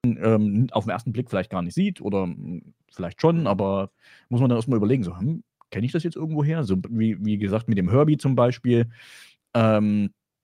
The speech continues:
und es hat halt ein schönes Menü, also das Cheat-Menü fand ich, wie gesagt, persönlich großartig, weil ich hab sowas in Spielen vorher noch nicht gesehen,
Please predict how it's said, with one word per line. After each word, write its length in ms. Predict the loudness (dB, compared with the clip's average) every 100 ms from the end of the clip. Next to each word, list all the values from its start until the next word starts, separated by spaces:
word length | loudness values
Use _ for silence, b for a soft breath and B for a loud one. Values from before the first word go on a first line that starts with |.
| _ _ _ _ _ _
und 180 | 2 2
es 100 | 2
hat 140 | 0 2
halt 180 | 2
ein 80 | 0
schönes 340 | 2 2 2 0
Menü, 540 | 2 4 4 4 0
also 240 | -2 -2
das 180 | -2 -4
Cheat-Menü 520 | -4 -4 -2 0 0
fand 240 | 0 -2 -2
ich, 140 | -8 -6
wie 120 | -4
gesagt, 240 | -2 -4 -2
persönlich 400 | 0 0 -2 -2
großartig, 600 | 0 2 0 -6 -6 0
weil 240 | 0 0 -4
ich 120 | -4
hab 120 | -2
sowas 200 | -2 -2
in 120 | -4
Spielen 280 | -4 -2 -2
vorher 240 | -4 -4
noch 180 | -6 -4
nicht 320 | 0 0 -2
gesehen, 380 | -4 -2 -2 -4